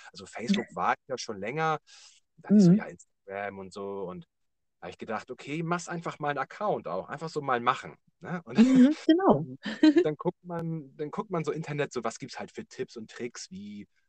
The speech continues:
Speaker 1: sollte man jetzt da die Videos irgendwie aussehen lassen oder, ähm,
Speaker 2: Mhm.
Speaker 1: ja, was sollte man da alles angeben oder so? Dann guckt man sich,
Speaker 2: Genau.
Speaker 1: googelt man sich irgendwie durch und, ähm,
Speaker 2: Mhm.
Speaker 1: ja, irgendwie kommt man halt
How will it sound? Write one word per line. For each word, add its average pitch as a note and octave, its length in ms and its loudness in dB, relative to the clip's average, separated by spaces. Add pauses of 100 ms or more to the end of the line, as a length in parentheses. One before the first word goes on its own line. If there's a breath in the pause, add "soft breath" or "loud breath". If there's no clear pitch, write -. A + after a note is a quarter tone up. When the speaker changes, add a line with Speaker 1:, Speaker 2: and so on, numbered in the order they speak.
(220)
Speaker 1:
sollte G2 340 -10
man G2+ 180 -10
jetzt - 200 -12
da F#2+ 80 -8
die F#2 180 -14
Videos G#2 380 -12
irgendwie F2+ 560 -12 (320)
aussehen G2+ 760 -12
lassen G2+ 500 -8
oder, F#2+ 340 -8 (540 soft breath)
ähm, F3 220 -12
Speaker 2:
Mhm. D#3+ 280 4
Speaker 1:
ja, E3 160 -6
was G2+ 100 -18
sollte B2 200 -14
man B2+ 120 -4
da B2 80 0
alles A2+ 160 -4
angeben B2+ 720 -8
oder A2+ 180 0
so? A#2 180 -4
Dann G#2+ 160 -6
guckt - 200 -12
man B2+ 160 -8
sich, B2 180 -4
Speaker 2:
Genau. F#3+ 140 6
Speaker 1:
googelt D#3 300 0
man - 200 -18
sich - 160 -20
irgendwie A#2 240 -6
durch B2+ 480 -2
und, G2 240 -10 (380)
ähm, F3 280 -10
Speaker 2:
Mhm. F3 180 4
Speaker 1:
ja, D#3 160 -2
irgendwie E3 360 -6
kommt E3+ 160 -6
man E3 140 -6
halt D#3 160 -4